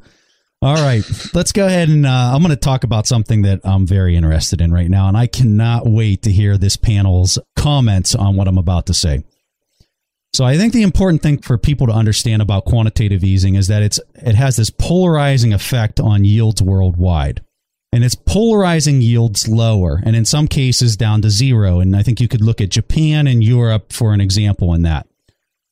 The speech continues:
So here's what I mean by that statement, because a lot of people might hear that and say, "What in the world does he even mean by that?" So to understand this, the quantitative easing piece, it's governments buying back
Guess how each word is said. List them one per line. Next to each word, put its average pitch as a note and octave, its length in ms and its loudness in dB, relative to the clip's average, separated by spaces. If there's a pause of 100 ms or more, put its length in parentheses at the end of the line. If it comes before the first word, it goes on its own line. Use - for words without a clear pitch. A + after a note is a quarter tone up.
(160)
So C3 80 0
here's F#3+ 260 2
what G3 140 2
I E3+ 80 0
mean C#3+ 320 2
by A2+ 180 0
that G#2 220 0
statement, G2 500 -2
because A2 220 -4
a A2 80 0
lot C3+ 120 0
of C#3 60 -2
people C3 220 0
might A#2 180 0
hear A#2+ 160 2
that A2+ 60 0
and G#2 100 0
say, F#2 140 0
"What C#3+ 240 2
in C3+ 80 -2
the A#2 60 2
world A2+ 200 2
does G2 80 0
he G#2 120 0
even F#2+ 260 2
mean F#2 180 2
by D#2+ 160 -2
that?" C#2+ 180 -6 (760)
So C#3 300 0
to - 180 -2
understand F3 640 0
this, A2 280 0
the A#2 140 0
quantitative D3 580 0
easing A#2 300 0
piece, G#2 300 0
it's G#2+ 140 -2
governments G#3 560 2
buying C#3+ 560 0
back A#2+ 280 -2